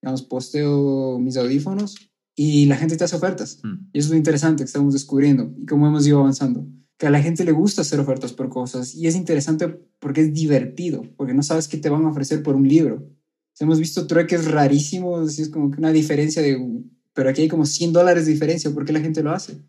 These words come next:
Speaker 1: Y es porque el valor es subjetivo. El valor es subjetivo y eso genera una experiencia divertida.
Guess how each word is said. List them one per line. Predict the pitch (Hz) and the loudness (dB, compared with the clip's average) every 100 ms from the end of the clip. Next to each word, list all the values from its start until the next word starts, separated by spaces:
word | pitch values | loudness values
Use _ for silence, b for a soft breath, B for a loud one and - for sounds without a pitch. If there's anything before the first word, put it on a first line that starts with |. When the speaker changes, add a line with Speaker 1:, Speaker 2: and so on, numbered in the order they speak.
| _ | _
Speaker 1:
Y | 156 | -4
es | 151 | -4
porque | 160 151 156 | -4 -2 0
el | |
valor | 147 143 160 175 - | 2 4 2 2 -2
es | 147 | -8
subjetivo. | 151 143 143 175 - - b _ - | -6 -6 -4 -6 -6 -12 b _ -2
El | |
valor | 147 165 | 0 0
es | |
subjetivo | 196 180 175 196 202 196 196 - | -4 -6 -2 0 2 2 -2 -16
y | - 165 | -6 -4
eso | 165 | -2
genera | 180 170 180 | -2 -2 -2
una | |
experiencia | 170 160 160 175 | -4 -4 -4 -2
divertida. | 156 - 180 | -4 -4 -8